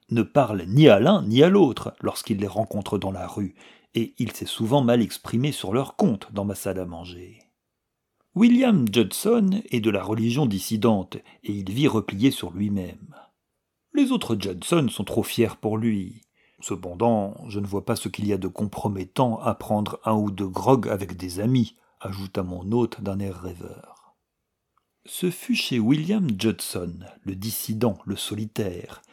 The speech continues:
que je résolus de me présenter d'abord. Comme dissident, il aurait probablement plus de respect que tout autre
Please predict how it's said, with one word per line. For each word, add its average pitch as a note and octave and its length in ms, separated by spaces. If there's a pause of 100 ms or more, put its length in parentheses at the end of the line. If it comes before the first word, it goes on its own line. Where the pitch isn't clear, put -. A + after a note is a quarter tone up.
(240)
que A2+ 80
je G#2 120
résolus G2+ 460
de F2 80
me F#2+ 140
présenter F#2 440
d'abord. F#2+ 680 (1040)
Comme D#3+ 260
dissident, F3+ 800
il A2 200
aurait A#2 180
probablement G#2+ 560
plus A#2+ 320
de G2+ 100
respect F#2+ 500
que - 120
tout G2 380
autre E3 420